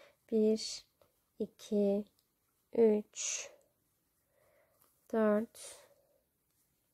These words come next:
beş, altı, yedi,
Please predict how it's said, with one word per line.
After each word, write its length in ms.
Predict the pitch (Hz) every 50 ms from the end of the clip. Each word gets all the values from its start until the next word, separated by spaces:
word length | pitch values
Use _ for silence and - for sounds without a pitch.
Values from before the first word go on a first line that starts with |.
| _ _ _ _ _ _ _ _ _ _ _ _ _ _ _ _
beş, 680 | - 220 214 208 208 214 214 - - - - - - - _ _ _ _ _ _ _ _ _ -
altı, 760 | 226 220 214 208 208 202 - - - - 208 208 208 214 220 - _ _ _ _ _ _ _ _ _ _ _ _ _
yedi, 600 | - 214 220 214 - - 214 208 208 208 214 214